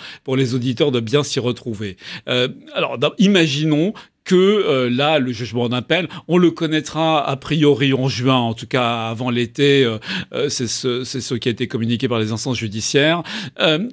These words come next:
imaginons donc que la peine soit confirmée, mais moins importante, c'est-à-dire une inéligibilité, par exemple, de un an. Bah, à ce moment-là, ça lui laisserait le loisir de se présenter à, euh, au scrutin présidentiel de deux mille vingt-sept. Ou alors, comme vous le dites, que la peine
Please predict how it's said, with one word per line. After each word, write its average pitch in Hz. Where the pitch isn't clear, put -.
imaginons 156
donc 143
que 135
la 120
peine 127
soit 117
confirmée, 180
mais 165
moins 156
importante, 113
c'est-à-dire 135
une 147
inéligibilité, 151
par 131
exemple, 139
de 117
un 131
an. 113
Bah, 87
à 101
ce -
moment-là, 160
ça -
lui 110
laisserait 139
le 143
loisir 123
de 131
se 120
présenter 151
à, 175
euh, 127
au 147
scrutin 139
présidentiel 127
de 135
deux 123
mille 139
vingt-sept. 120
Ou 226
alors, 165
comme 139
vous 113
le 131
dites, 208
que -
la 131
peine 117